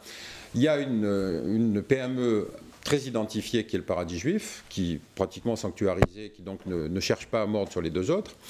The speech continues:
Et puis il y a un marché de start-up formidable qui est celui des sectes, qui continuellement se renouvelle avec des promesses nouvelles, avec des explications nouvelles, avec des messies nouveaux. Et donc je me suis dit,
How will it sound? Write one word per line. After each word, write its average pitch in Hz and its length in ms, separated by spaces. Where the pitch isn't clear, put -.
Et 139 100
puis 226 240
il 220 60
y 175 80
a 131 80
un 131 60
marché 131 300
de 127 120
start-up 214 500
formidable 170 540
qui 131 100
est - 20
celui 156 220
des 180 80
sectes, - 400
qui 123 160
continuellement 131 500
se 127 100
renouvelle 117 400
avec 110 160
des 104 80
promesses 101 380
nouvelles, 135 300
avec 113 240
des 120 160
explications 107 420
nouvelles, 165 200
avec 131 160
des 120 100
messies 113 320
nouveaux. 120 340
Et 131 60
donc 175 160
je 160 60
me 143 100
suis 135 180
dit, 202 320